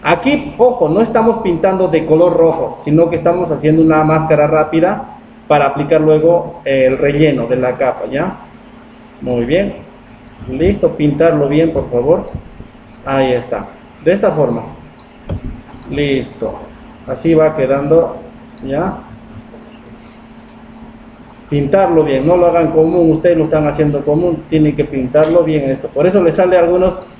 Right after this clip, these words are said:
cuando ponen invertir, por acá está seleccionándose por el medio del cabello, todo eso, ¿no? Pues para que no salga eso, hay que pintarlo bien. Listo. Ya está. De esa forma empezamos a pintar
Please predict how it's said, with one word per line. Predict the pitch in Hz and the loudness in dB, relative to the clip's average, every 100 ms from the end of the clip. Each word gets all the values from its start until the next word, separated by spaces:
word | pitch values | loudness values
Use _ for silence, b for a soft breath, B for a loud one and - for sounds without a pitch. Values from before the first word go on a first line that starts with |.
| - | -6
cuando | - 160 160 | 0 2 2
ponen | 165 180 170 | 2 2 2
invertir, | 160 160 156 220 | 2 2 0 -2
por | 175 156 | 2 2
acá | 156 | 2
está | 170 156 | 0 0
seleccionándose | 151 147 147 156 156 147 | 0 0 0 2 2 0
por | 151 139 | -2 -2
el | 139 | 0
medio | 151 156 147 | 2 2 2
del | 135 - | -2 0
cabello, | 143 156 185 180 165 151 | 0 2 2 2 2 2
todo | 139 127 | 0 0
eso, | 120 | -2
¿no? | 120 185 202 - - - - 131 - - - | -4 -4 -6 -14 -20 -20 -20 -20 -20 -18 -16
Pues | - | -16
para | - 131 | -2 0
que | 156 | 2
no | 185 | 2
salga | 208 214 202 196 | 2 2 2 2
eso, | 196 240 - | 2 -2 0
hay | 185 | -2
que | 185 185 | 0 -2
pintarlo | 165 151 160 165 170 202 240 - - - - - | 0 0 2 2 4 2 2 -2 -12 -20 -20 -10
bien. | 117 117 107 101 - - - - - - - - - - | -2 0 -2 -6 -12 -18 -16 -16 -14 -16 -16 -20 -20 -14
Listo. | 135 156 151 123 - - - - - - - - - - - - | -2 0 0 -2 -10 -16 -18 -20 -20 -20 -20 -20 -20 -20 -20 -8
Ya | 123 131 | -4 -2
está. | - 120 117 | -2 -6 0
De | 147 | 0
esa | 160 160 | 2 2
forma | 160 160 170 202 - - - - - | 2 2 2 0 -4 -10 -14 -18 -8
empezamos | 139 139 135 - 139 139 135 | -4 -2 -2 -2 -2 -2 -2
a | 120 | -2
pintar | 127 120 113 - 165 | -2 -2 2 0 0